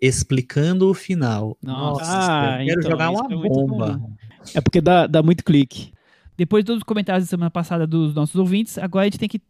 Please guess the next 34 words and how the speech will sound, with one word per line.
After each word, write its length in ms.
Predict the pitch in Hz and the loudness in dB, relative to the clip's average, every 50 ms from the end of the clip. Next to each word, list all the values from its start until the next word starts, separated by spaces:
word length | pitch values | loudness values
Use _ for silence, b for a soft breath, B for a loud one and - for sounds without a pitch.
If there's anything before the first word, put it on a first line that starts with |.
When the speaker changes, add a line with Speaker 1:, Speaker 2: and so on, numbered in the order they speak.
| _ _ - | _ _ -6
Speaker 2:
tra-, 120 | 202 190 | -2 0
resgatar 720 | 180 190 220 202 220 214 - - 208 196 202 220 247 247 - | 2 2 2 2 0 -2 0 0 0 2 2 0 -2 -2 -2
o 80 | 202 | -2
metavaranda 720 | 208 214 262 294 - 302 294 311 302 262 233 240 254 247 247 | -2 -2 -2 -2 -4 -4 -2 -2 0 0 0 0 0 0 0
dos 220 | 196 208 190 175 | 0 0 2 2
ouvintes 440 | 175 160 151 156 170 185 196 - - | 2 2 2 0 0 0 -2 -4 -6
da 120 | 175 208 | -6 -6
semana 320 | 202 - 240 214 202 214 226 | -4 -2 -2 -2 -2 -2 -2
anterior, 440 | 226 - - 233 262 240 208 202 185 | -2 -2 -4 -2 0 2 2 2 2
porque 440 | - 196 185 - 208 214 208 - _ _ _ _ - | 0 -2 -2 0 -2 -2 -2 -4 _ _ _ _ -4
nos 140 | 208 285 - | -4 -2 -2
comentários 400 | - 220 202 196 240 247 240 208 | 0 0 0 0 0 0 0 0
não 100 | 226 262 | -2 -4
tinha 300 | 247 - 277 285 294 302 | -6 -6 -4 -4 -2 -2
nenhum 400 | 311 330 330 311 294 339 403 392 | -4 -4 -4 -4 -4 -4 -4 -6
sobre 180 | - 277 214 226 | -4 -2 -2 0
os 80 | - | 0
filmes 240 | - 214 190 196 175 | 0 0 0 0 0
da 60 | 175 | 0
semana 200 | 175 - 185 175 | -2 -2 -2 -2
passada, 440 | - 170 165 - 160 139 123 127 127 | 0 -2 -4 -2 -2 -2 -2 -2 -2
mas 200 | 135 139 151 160 | -2 -2 0 0
os 220 | 180 214 226 - | -2 -4 -4 -4
filmes 240 | - 202 180 190 226 | -4 -4 -2 -2 -4
foram 300 | - - 202 208 240 247 | -2 -2 0 0 0 0
votados 440 | 233 330 370 - - - 233 277 262 | -2 -4 -6 -6 -4 -4 -4 -4 -4
pelos 220 | - 196 180 170 | -2 -2 -2 -2
nossos 480 | 160 156 156 156 - - 160 147 - - b b b | 0 -2 -2 -4 -4 -6 -8 -8 -10 -14 b b b
varandeiros. 680 | 156 170 202 262 269 196 185 180 170 156 - - _ _ _ - | 2 2 2 4 4 4 4 4 4 0 -2 -4 _ _ _ -4
Depois 340 | 180 185 175 - - 233 285 277 | 0 0 0 0 0 0 0 2
a 40 | 233 | 2
Louca 300 | 202 196 185 175 180 160 | 2 2 2 2 0 -2
Sou 300 | - - - 240 196 165 | -2 -2 -4 -2 2 2
Eu, 340 | 180 208 220 185 143 139 | 4 4 4 4 2 0